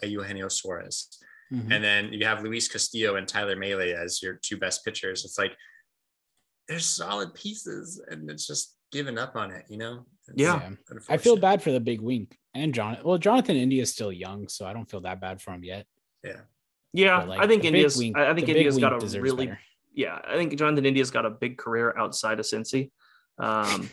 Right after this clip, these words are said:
Speaker 1: <laughs> Oh, no.
Speaker 3: <laughs>
Speaker 2: What,
Speaker 3: John,
Speaker 2: on
Speaker 3: I mean,
Speaker 1: Cincinnati
Speaker 2: on the
Speaker 3: look,
Speaker 2: runway?
Speaker 3: I'm just,
Speaker 1: legend. <laughs>
Speaker 3: I'm just telling you, man. It's,
Speaker 2: On the
Speaker 3: I, I
Speaker 2: runway?
Speaker 3: think that that's most likely for him. Um, but, you know, yeah, I think, you know, Votto deserves a better team around him. Come on.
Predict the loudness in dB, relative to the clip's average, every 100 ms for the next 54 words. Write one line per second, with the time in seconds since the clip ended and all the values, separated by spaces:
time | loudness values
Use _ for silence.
0 | -8 -4 -2 -2 -4 0 0 0 -10 -8
1 | -8 -4 -4 -4 -8 -6 -4 2 6 8
2 | 8 10 10 8 6 6 8 8 8 8
3 | 8 8 6 8 6 4 -4 -10 -2 2
4 | 2 2 0 2 2 2 4 2 2 0
5 | -2 -4 -4 -6 -4 -2 2 4 6 4
6 | 2 0 -2 -4 -2 -4 -4 -6 -6 -8
7 | -10 -8 -6 -8 -10 _ _ 4 6 6
8 | 2 -2 -8 _ _ _ _ _ _ 2
9 | 2 2 -4 _ -6 -4 -4 -12 0 2
10 | 4 4 0 0 -10 -12 -10 -4 2 4
11 | 4 0 -6 -6 -10 -8 -8 -8 -8 -8
12 | -6 -6 -6 -6 -10 -10 -10 -10 -12